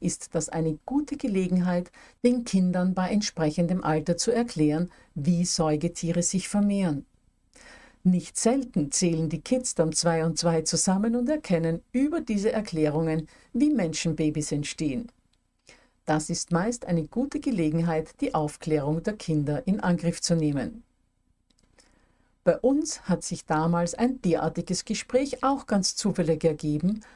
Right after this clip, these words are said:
weil wir eine männliche und eine weibliche Katze hatten, die beide kastriert waren. Unser älterer Sohn aber wissen wollte, warum wir bei unserer weiblichen Katze auch von Kastrieren und nicht von Sterilisieren sprechen.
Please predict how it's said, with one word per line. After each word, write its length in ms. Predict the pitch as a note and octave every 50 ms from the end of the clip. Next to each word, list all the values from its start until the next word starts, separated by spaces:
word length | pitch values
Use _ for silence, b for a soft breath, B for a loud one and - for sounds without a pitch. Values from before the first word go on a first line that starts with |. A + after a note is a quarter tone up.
| B B
weil 340 | - D3 D#3+ D#3+ D3 C#3+ C#3+ D3+
wir 100 | F3 C#3+
eine 180 | D3+ D3+ D3
männliche 580 | D3 D3 C3+ C3+ D3 D3 E3 E3+ - G#3+ A3 B3+
und 180 | B3+ C4 C4 C#4+
eine 220 | C#4 C#4 D4+ C4+
weibliche 440 | A#3+ A3+ G#3+ G3+ G3+ F#3+ F3+ - F3+
Katze 400 | - - E3+ D#3+ D#3 - - E3
hatten, 340 | D#3+ D#3 D#3 - F#3+ G#3+ G#3+
die 120 | C#4+ C#4
beide 420 | C#4 - - E3 D#3+ D#3+ E3 F3 F3
kastriert 580 | - G#3 G3+ - - - B3 C4+ C#4+ C#4+ F#3
waren. 340 | D#3 D#3 E3 G3 B3 C#4 - - _ _ B B B B B B B B B B B B B
Unser 440 | C4+ B3+ A#3+ A#3 A#3 A3+ G3+ - -
älterer 420 | F#3 A3 - - - G#3+ F3+ E3+
Sohn 360 | E3 - - G3 A#3+ C#4 C#4
aber 260 | - E3+ D3+ D#3 D#3 F3+
wissen 300 | D4 D4+ - - G3 E3
wollte, 480 | D#3+ D#3 D3+ D3+ - F3 F#3 B3+ - -
warum 400 | - F3+ E3+ F3+ G3 G3+ G3 F3+
wir 120 | F#3+ F3
bei 180 | - F3 D#3 -
unserer 440 | E3+ F3 D#3 - D#3+ D#3 D3+ C#3+
weiblichen 540 | D#3+ D#3+ A3 D4+ D4+ C4+ G3 F3+ - - E3
Katze 440 | D#3 - - E3+ E3 - - A#3+ A#3+ - -
auch 260 | C4 D4 D#4 D4+ -
von 180 | - A3+ F#3+
Kastrieren 760 | F3 - F3+ E3+ - - - - E3+ E3+ E3+ F3+ F#3+ G#3+ A#3 - _ _
und 160 | - G3+ G3
nicht 160 | A3 G#3+ A3
von 160 | - - B3 A#3+
Sterilisieren 840 | A#3 - - - C#4+ C#4+ C4 B3 G#3 F#3 F3+ - - - E3+ D#3 D3
sprechen. 580 | - - - - D#3+ D3+ D#3 - D3+ - -